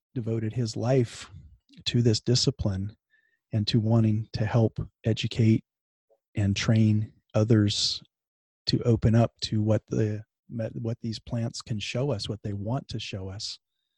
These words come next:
of how the universe really works and what our place is in it. Um, so I'm gonna stop there. That was my, my diatribe for a moment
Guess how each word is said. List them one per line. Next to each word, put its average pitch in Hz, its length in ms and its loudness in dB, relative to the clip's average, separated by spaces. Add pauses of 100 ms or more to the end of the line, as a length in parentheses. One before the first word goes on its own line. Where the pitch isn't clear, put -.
(200)
of 117 120 -10
how 117 180 -6
the 113 100 -4
universe 110 640 -2 (520)
really 113 220 2
works 117 420 0
and 107 120 -6
what 107 140 -2
our 104 140 0
place 104 460 -6
is 107 360 -6
in 120 160 -2
it. - 220 -8 (1120)
Um, 104 360 -6
so - 140 2
I'm 156 100 4
gonna 156 140 4
stop 135 380 4
there. 127 400 6
That 131 160 0
was 120 240 4
my, 120 340 6 (600)
my 120 160 -2
diatribe 117 680 4
for - 140 0
a 107 60 4
moment 117 340 2